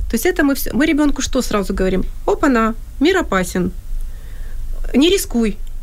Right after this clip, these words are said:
А на самом же деле жизнь — это риск. Мы можем то же самое говорить, но,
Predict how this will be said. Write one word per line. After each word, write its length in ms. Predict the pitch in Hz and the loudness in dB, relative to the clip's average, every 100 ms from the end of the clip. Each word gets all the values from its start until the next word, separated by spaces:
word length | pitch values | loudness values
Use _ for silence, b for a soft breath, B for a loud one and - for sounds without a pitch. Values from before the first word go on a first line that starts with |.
| - | -6
А 80 | - | -2
на 100 | 220 | 0
самом 280 | 202 220 214 | 2 2 4
же 120 | 226 | 2
деле 380 | 196 220 202 190 - | 0 0 0 0 0
жизнь — 360 | - 269 240 - - | 0 2 0 0 0
это 320 | - 208 190 | 2 2 2
риск. 400 | 247 370 - - - - B B B B B B B - - - - | 2 2 0 -4 -6 -6 B B B B B B B 2 2 2 2
Мы 120 | 226 | 4
можем 340 | 269 349 320 240 | 4 2 2 0
то 180 | 240 | -2
же 100 | 226 | -2
самое 360 | 214 220 202 196 | -2 0 0 0
говорить, 460 | 190 190 185 190 226 | 0 0 0 -2 0
но, 260 | 214 202 | 0 0